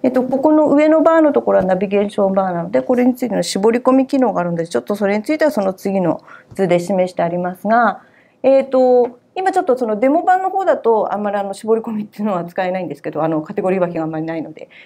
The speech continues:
えっと、フルのバージョンで後でまた、あの、別途ご覧いただくと、例えばこういうふうにあの、えー、一番上の階層のところを、あの、押すとこういうふうな画面が出てきますので、これからまた選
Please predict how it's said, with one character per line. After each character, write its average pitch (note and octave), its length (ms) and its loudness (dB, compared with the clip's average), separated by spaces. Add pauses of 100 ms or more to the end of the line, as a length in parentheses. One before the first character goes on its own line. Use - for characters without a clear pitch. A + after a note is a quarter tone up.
(100)
え A#3+ 60 -2
っ B3 40 -2
と、 B3+ 80 -2
フ D4+ 140 -4
ル F#4+ 80 0
の C#4 100 4
バ G#3 140 4
ー - 20 0
ジ F#3+ 80 0
ョ F#3 40 0
ン - 20 -2
で F#3+ 80 2
後 G3 180 0
で E3+ 140 -2
ま E3+ 160 -4
た、 E3+ 80 -2
あ - 20 -4
の、 D#3+ 640 -6 (160)
別 F#3 140 -4
途 E3 80 -2
ご E3+ 100 2
覧 E3+ 100 0
い E3 40 -6
た E3+ 60 -10
だ F3+ 120 -2
く F3+ 100 -14
と、 C#4+ 320 2 (300)
例 F4 80 2
え - 20 2
ば B3 120 2
こ A3+ 100 2
う - 20 4
い - 0 -
う - 40 0
ふ - 20 0
う - 20 0
に F#3+ 80 0
あ F3 80 -2
の、 D#3+ 280 -6 (280)
え E3+ 140 -6
ー、 E3+ 80 -6
一 F3 140 -10
番 A3 200 4
上 A#3+ 140 4
の A#3 100 4
階 G#3 260 0
層 F#3+ 360 -2
の F3 140 -2
と F3 120 -16
こ F3+ 140 -2
ろ F3+ 100 2
を、 G3 320 2 (140)
あ - 60 -6
の、 F3 140 -6
押 F3 160 -4
す - 80 -16
と D#4 300 2
こ A#3+ 140 2
う A3+ 40 4
い G#3+ 40 2
う - 20 0
ふ A3+ 60 -2
う G#3+ 40 2
な F3 120 -2
画 E3+ 160 0
面 F3+ 180 2
が F3 100 0
出 F3 120 -4
て F3 100 -12
き - 140 -10
ま D3 100 -4
す - 120 -10
の D#3 120 -6
で、 A#3 160 2
こ C#4+ 180 0
れ C#4 120 2
か C4+ 100 0
ら A#3+ 80 2
ま A3 160 0
た G#3+ 80 0
選 F#3 160 0